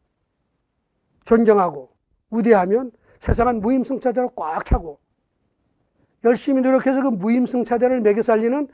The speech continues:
창조자들은 소수가 되고 망하는 것이다.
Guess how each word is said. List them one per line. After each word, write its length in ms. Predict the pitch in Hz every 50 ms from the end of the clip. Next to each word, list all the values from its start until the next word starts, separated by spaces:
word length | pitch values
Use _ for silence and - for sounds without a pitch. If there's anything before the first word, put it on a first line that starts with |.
| _ _ _ _ _ _
창조자들은 840 | - - - - 247 254 240 214 220 190 196 185 180 202 233 240 240 _ _ _ _ _ _
소수가 420 | _ - 240 208 - 208 170 165 151
되고 280 | 147 156 175 190 202 _ _ _ -
망하는 280 | 196 180 190 220 214
것이다. 520 | 180 185 - - 151 143 139 127 123 _